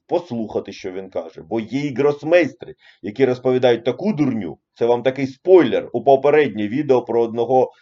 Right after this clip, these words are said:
львівського гросмейстра. Буде відео. Точніше, про його навчання, не про його гру, а про те, як він навчає шахам. Ну, вони там недалеко один,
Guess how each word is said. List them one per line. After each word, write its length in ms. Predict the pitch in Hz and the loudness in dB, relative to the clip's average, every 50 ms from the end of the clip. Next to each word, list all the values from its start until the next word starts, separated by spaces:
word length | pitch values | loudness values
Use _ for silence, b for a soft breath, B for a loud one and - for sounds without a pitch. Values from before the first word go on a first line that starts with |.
| b b b 92 | b b b -8
львівського 640 | 110 120 135 147 131 123 - - 117 120 127 127 | -8 -6 -4 -6 -6 -8 -8 -4 -2 2 2 2
гросмейстра. 720 | 120 131 143 143 143 147 165 160 123 98 - _ - - - _ _ _ _ _ _ - | 4 2 0 0 -2 0 0 0 0 0 -4 _ -20 -20 -20 _ _ _ _ _ _ -12
Буде 360 | 98 113 123 120 104 101 104 | -6 -4 -4 -2 -2 -4 -4
відео. 480 | 101 107 104 87 71 69 69 - - _ _ _ _ _ _ _ _ | -4 -4 -6 -6 -8 -12 -12 -14 -16 _ _ _ _ _ _ _ _
Точніше, 460 | - 110 110 - - 139 143 - - 127 | -14 -14 -12 -10 -8 -8 -8 -6 -8 -6
про 220 | - - 127 127 | -4 -2 0 0
його 260 | 131 127 120 135 131 | 2 2 2 2 2
навчання, 540 | 131 131 127 - - 160 139 104 85 - - | 2 -2 -2 2 2 2 2 2 -2 -12 -20
не 120 | - 92 95 | -16 -16 -14
про 220 | - 107 101 98 | -12 -10 -10 -8
його 360 | 98 101 104 127 202 202 135 | -8 -4 2 4 4 4 2
гру, 280 | - 101 92 87 80 - _ _ - | 0 -4 -8 -8 -8 -14 _ _ -16
а 120 | - 95 | -16 -16
про 300 | - - 95 98 95 92 92 _ _ _ _ _ _ | -12 -10 -10 -8 -8 -10 -12 _ _ _ _ _ _
те, 100 | - 135 | -6 -6
як 280 | 135 120 107 110 107 - | -4 -4 -6 -8 -8 -10
він 180 | 98 104 107 107 | -14 -12 -8 -8
навчає 440 | 110 110 - - 135 110 101 87 | -10 -10 -8 -6 -4 -4 -4 -4
шахам. 400 | - - - 85 - _ _ _ _ _ _ _ _ | -8 -12 -18 -20 -20 _ _ _ _ _ _ _ _
Ну, 200 | _ - - 92 | _ -18 -12 -10
вони 200 | 95 95 95 95 | -10 -10 -10 -8
там 200 | 92 107 104 110 | -6 -6 -4 -4
недалеко 640 | 117 131 127 165 185 156 107 101 - 101 98 98 - - | -4 -2 0 0 0 0 -2 -4 -4 -6 -8 -8 -8 -10
один, 360 | 92 95 92 92 95 95 92 | -12 -12 -12 -12 -18 -18 -18